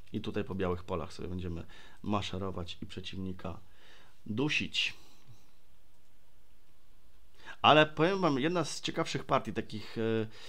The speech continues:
bardzo skomplikowanych, fajnych, fajnych, taktycznie dużo się działo. Oczywiście jak człowiek miałby więcej czasu, e, z godzinkę, to by można było sobie pomyśleć. Dobrze, jest goniec, idzie król do ataku. Tu fajnie wieża z gońcem współpracują. Ten goniec teoretycznie wygląda źle, ale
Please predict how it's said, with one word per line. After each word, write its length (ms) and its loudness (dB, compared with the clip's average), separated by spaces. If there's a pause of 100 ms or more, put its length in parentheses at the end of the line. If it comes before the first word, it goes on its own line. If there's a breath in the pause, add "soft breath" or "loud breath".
(200 loud breath)
bardzo 220 4
skomplikowanych, 760 0
fajnych, 400 4
fajnych, 300 0
taktycznie 420 -2
dużo 200 0
się 160 -4
działo. 300 4
Oczywiście 360 -4
jak 40 -6
człowiek 200 -2
miałby 260 -2
więcej 280 -2
czasu, 400 -2 (1600 loud breath)
e, 40 4
z 40 -4
godzinkę, 460 2
to 160 -2
by 120 -4
można 320 -2
było 280 -2
sobie 320 -2
pomyśleć. 580 -2
Dobrze, 380 2
jest 420 -2
goniec, 840 -2
idzie 260 -2
król 680 -2
do 200 2
ataku. 580 -2
Tu 100 -6
fajnie 360 2
wieża 200 2
z 60 0
gońcem 320 -2
współpracują. 600 -2 (240 loud breath)
Ten 140 2
goniec 300 6
teoretycznie 460 6
wygląda 360 2
źle, 220 2
ale 340 4